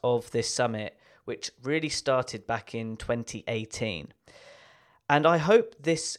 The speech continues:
case study, more importantly, that was the purpose of this podcast episode, is it's a case study of, one, my journey, two, to get an understand of the power of growth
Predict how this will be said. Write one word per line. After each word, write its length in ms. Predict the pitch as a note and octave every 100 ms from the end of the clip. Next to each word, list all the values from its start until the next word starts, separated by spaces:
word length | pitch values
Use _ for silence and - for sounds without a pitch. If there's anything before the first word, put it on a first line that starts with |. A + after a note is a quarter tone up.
| _
case 320 | - D3+ D3+ -
study, 500 | - A2+ F#2+ F2+ G#2
more 200 | A2+ A#2+
importantly, 640 | A#2 - C3 - A2 G#2
that 180 | A2+ C3
was 140 | A2+
the 60 | -
purpose 540 | - C3 B2 - A#2
of 180 | A2+ G#2
this 340 | G#2+ G#2+ - - _ -
podcast 480 | F#3 G3+ - C3 -
episode, 640 | A2+ - - A2 G2+ G2+ -
is 300 | B2+ B2 -
it's 160 | C#3 D3+
a 40 |
case 360 | D3 - E3 -
study 340 | - D#3+ D3
of, 140 | B2 A2
one, 280 | B2 D3
my 140 | D#3+ D#3+
journey, 640 | D3+ A#2 A2 G#2 G2+ G2+ _ - - - _ _
two, 400 | - F3 E3+ G3+
to 120 | G3 D#3+
get 200 | D3+ C#3
an 100 | C3+ C#3
understand 680 | C#3+ C3+ - C3+ C3 B2+ A#2
of 240 | A2+ A2+ _ _ _ -
the 80 | A#2+
power 420 | - - C#3+ C3+
of 160 | A#2 -
growth 560 | A2+ B2 A#2+ G#2+ -